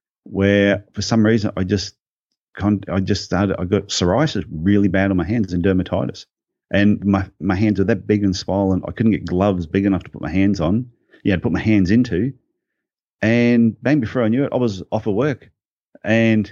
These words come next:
I put my claim in the insurance company. Nine weeks later,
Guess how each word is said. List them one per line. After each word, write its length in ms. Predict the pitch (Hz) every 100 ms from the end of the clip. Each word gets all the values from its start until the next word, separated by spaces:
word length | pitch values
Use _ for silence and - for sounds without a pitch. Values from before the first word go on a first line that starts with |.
| -
I 60 | -
put 160 | - 107
my 100 | 104
claim 320 | - 110 110
in 120 | 101
the 80 | 98
insurance 360 | 90 120 120
company. 360 | - 127 147 151 - _ _ _ _ _
Nine 380 | 110 131 135 127
weeks 320 | 120 107 -
later, 420 | 104 110 107 147